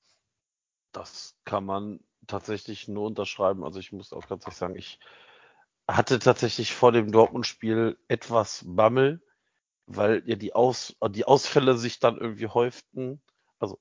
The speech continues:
Schindler, Hector, Skiri, äh, Obutz, Lemperle,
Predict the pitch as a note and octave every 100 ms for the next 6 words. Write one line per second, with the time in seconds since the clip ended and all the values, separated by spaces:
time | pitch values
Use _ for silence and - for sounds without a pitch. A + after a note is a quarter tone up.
0 | - - G#2 G2+ G2+ G2+ G2+ A2 _ -
1 | A2+ - - G#2 F#2+ F#2+ G2 _ _ -
2 | - A2 G#2+ G#2 G2+ G2+ - _ _ _
3 | _ _ _ - - - _ B2+ A#2 G#2
4 | A2 G#2 - - - G2+ A#2 A2+ A2+ G#2
5 | G2 G2 F2+